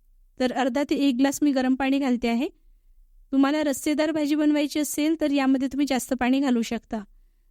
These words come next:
तर इथे मी चणा डाळ रात्रभर पाण्यामध्ये भिजत घातलेली होती. तुम्ही इथे तूर डाळीचा सुद्धा वापर करू शकता. तूर डाळ घालून ढेमस्याची भाजी कशी बनवली जाते त्याचा व्हिडिओ मी already शेअर केलेला आहे.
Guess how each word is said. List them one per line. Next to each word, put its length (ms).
तर 120
इथे 240
मी 160
चणा 360
डाळ 220
रात्रभर 460
पाण्यामध्ये 440
भिजत 340
घातलेली 380
होती. 260
तुम्ही 180
इथे 160
तूर 200
डाळीचा 360
सुद्धा 260
वापर 280
करू 240
शकता. 360
तूर 320
डाळ 240
घालून 360
ढेमस्याची 420
भाजी 260
कशी 240
बनवली 340
जाते 280
त्याचा 240
व्हिडिओ 280
मी 100
already 380
शेअर 320
केलेला 360
आहे. 240